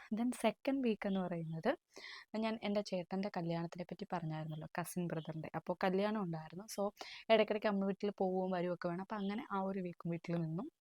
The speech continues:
And അത് കഴിഞ്ഞിട്ട് ഏട്ടൻ്റെ വീട്ടിലേക്ക് വരാമെന്ന് വിചാരിച്ചിരുന്നപ്പോഴാണ് ഏട്ടൻ്റെ അമ്മയ്ക്ക് പനിയായി. അപ്പൊ എന്നോട് പറഞ്ഞു, "എന്നാ പിന്നെ, ആ, ഇപ്പൊ വരണ്ട, കാരണം, ആ, പനി കൊച്ചിനും ഒക്കെ പെട്ടെന്ന് പിടിക്കുമല്ലോ" എന്ന് പറഞ്ഞ് പിന്നെയും ഒരു വീക്ക് വീട്ടിൽ നിന്നു. അങ്ങനെയാണ്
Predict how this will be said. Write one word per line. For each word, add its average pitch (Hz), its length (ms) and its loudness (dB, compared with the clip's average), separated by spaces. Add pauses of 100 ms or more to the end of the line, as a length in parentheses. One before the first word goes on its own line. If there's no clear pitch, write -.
(580)
And 226 260 2 (100)
അത് 202 160 0
കഴിഞ്ഞിട്ട് 202 460 2 (460)
ഏട്ടൻ്റെ 220 280 8
വീട്ടിലേക്ക് 196 340 4
വരാമെന്ന് 185 320 0
വിചാരിച്ചിരുന്നപ്പോഴാണ് 175 840 -4 (140)
ഏട്ടൻ്റെ 185 320 -2
അമ്മയ്ക്ക് 165 360 -4
പനിയായി. 208 520 0
അപ്പൊ - 180 -6
എന്നോട് 208 220 0
പറഞ്ഞു, 196 240 0
"എന്നാ 185 160 -4
പിന്നെ, 190 180 -4 (400)
ആ, 180 80 0 (120)
ഇപ്പൊ 202 220 2
വരണ്ട, 175 340 0
കാരണം, 175 380 -2 (200)
ആ, 208 140 -4
പനി 202 320 0
കൊച്ചിനും 190 440 -2
ഒക്കെ 190 140 -6
പെട്ടെന്ന് 180 360 -4
പിടിക്കുമല്ലോ" 165 500 -2 (380)
എന്ന് 226 160 2
പറഞ്ഞ് 190 300 0 (100)
പിന്നെയും 190 480 0
ഒരു 165 180 -2
വീക്ക് 160 260 -2
വീട്ടിൽ 165 320 0
നിന്നു. 151 340 -4
അങ്ങനെയാണ് 220 460 -2